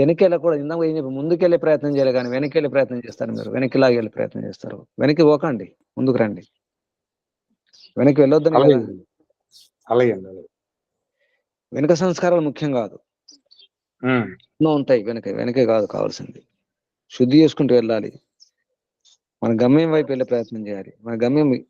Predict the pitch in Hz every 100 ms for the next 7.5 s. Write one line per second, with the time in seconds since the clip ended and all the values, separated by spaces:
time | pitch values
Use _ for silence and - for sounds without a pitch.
0 | _ - 127 139 135 117 104 104 120 101
1 | - - - _ - _ _ _ _ _
2 | _ _ _ _ _ - _ _ _ _
3 | _ _ _ _ _ _ _ _ _ _
4 | _ _ _ - 127 131 120 98 98 _
5 | _ _ _ - 123 131 120 117 _ _
6 | _ _ _ _ _ _ _ _ - 147
7 | 156 127 113 - -